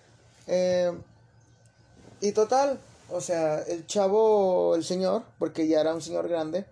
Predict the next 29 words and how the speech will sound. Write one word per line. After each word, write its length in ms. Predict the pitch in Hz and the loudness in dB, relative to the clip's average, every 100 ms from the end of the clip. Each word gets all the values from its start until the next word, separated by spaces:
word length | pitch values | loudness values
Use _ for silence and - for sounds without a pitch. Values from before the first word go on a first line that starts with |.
| - _ | -20 _
como 180 | 151 147 | -6 -2
de 80 | 147 | -2
unos 320 | 147 160 156 | -2 -6 -8
cuarenta 460 | - 151 147 139 139 | -8 -6 -6 -8 -6
y 140 | 135 | -8
cuatro, 420 | - 143 143 156 | -4 -4 -4 -6
cuarenta 340 | 156 147 143 135 | -8 -8 -10 -14
y 60 | |
seis 320 | 131 143 147 151 | -8 -8 -6 -6
años, 340 | 151 175 - _ _ _ _ _ _ | -6 -8 -12 _ _ _ _ _ _
este, 280 | 175 170 190 | -4 -2 -4
empezó 240 | 180 170 | -4 -4
a 40 | 196 | -2
gritar 380 | 214 214 208 196 | -2 0 0 0
de 120 | 190 | -6
que, 320 | 175 175 165 | -6 -4 -2
"Órale, 420 | 165 208 240 240 | -2 -2 -4 -6
pendejo, 640 | 226 214 214 208 190 180 175 | -6 -6 -8 -8 -4 -2 -4
mi 220 | 175 156 | -6 -8
pizza", 760 | - 220 214 220 196 180 165 - | -6 -8 -8 -4 -4 -4 -8 -10
así 200 | 180 220 | -8 -4
como 260 | 262 254 208 | -2 -2 -2
el 60 | |
video 280 | 196 196 214 | -2 0 2
de 80 | 233 | 2
la 100 | 196 | 0
señora 380 | 180 180 202 190 | -2 -2 0 0
del, 240 | 170 156 | 0 -2
de, 580 | 160 151 147 143 147 | -2 -2 -4 -8 -12